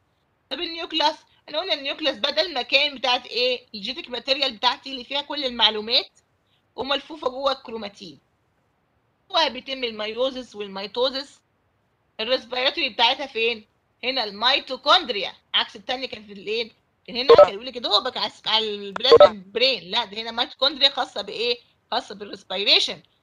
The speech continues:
واخدنا البيولوجيكال اوكسيديشن كلها والريسبيراتوري تشين كلها في الميتوكوندريا. يقول لك البلانت بقى، النباتات ده اللي فيها الراديانت انرجي بتحول لكيميكال انرجي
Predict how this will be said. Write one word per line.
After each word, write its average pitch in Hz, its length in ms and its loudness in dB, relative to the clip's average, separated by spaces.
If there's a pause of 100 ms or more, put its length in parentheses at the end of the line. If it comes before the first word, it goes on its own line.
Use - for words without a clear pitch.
(100)
واخدنا 262 580 0
البيولوجيكال 208 480 -8
اوكسيديشن 254 360 -12
كلها 226 340 -4
والريسبيراتوري 254 640 -6
تشين 254 280 -10
كلها 220 300 -6
في 233 100 -12
الميتوكوندريا. 240 760 2 (920)
يقول 302 120 -6
لك - 140 -2
البلانت 269 640 -2
بقى، 262 300 0 (180)
النباتات 220 560 2 (680)
ده 269 140 2
اللي 262 160 -6
فيها 262 340 -2
الراديانت 254 640 0 (440)
انرجي 262 480 0
بتحول 226 640 -2
لكيميكال 220 640 -12
انرجي 262 560 -2